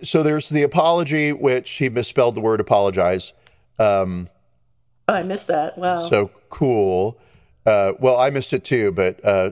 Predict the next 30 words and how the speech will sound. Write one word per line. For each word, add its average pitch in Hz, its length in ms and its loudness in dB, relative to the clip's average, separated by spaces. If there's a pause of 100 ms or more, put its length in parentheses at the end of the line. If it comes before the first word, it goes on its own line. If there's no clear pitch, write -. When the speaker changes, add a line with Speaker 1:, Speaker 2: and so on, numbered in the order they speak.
(160)
Speaker 1:
spell - 380 0
check - 260 -2
caught 104 220 2
it 90 120 -4
for 95 200 -4
me. 90 200 -4
And 139 140 0
it 143 40 0
was 123 120 -6
a 104 60 -10
copy 156 340 2
paste. 120 400 0
I 107 80 2
didn't 107 200 -2
retype, 101 580 0
so 82 520 0
I 101 140 2
know. 98 340 2 (800)
Um, 104 520 0 (1200)
yeah, - 200 -6 (180)
yeah, 123 720 0 (140)
I, 151 240 0 (140)
I 151 120 0
mean, 151 300 -2 (520)
it's 135 200 0
easy. 156 420 0
This 120 220 -2
is 127 120 -2
a 123 80 -2
two 107 640 -2